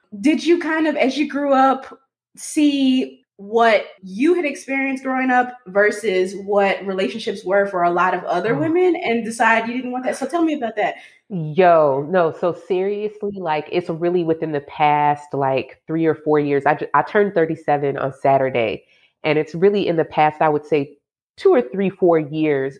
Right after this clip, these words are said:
Speaker 1: where I've been like, "Dad, you're a unicorn.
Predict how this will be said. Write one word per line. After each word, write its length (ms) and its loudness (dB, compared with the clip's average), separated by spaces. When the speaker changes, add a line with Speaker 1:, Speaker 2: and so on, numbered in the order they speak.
Speaker 1:
where 520 0
I've 140 -2
been 140 0
like, 260 -4
"Dad, 500 -2
you're 320 2
a 80 2
unicorn. 800 -4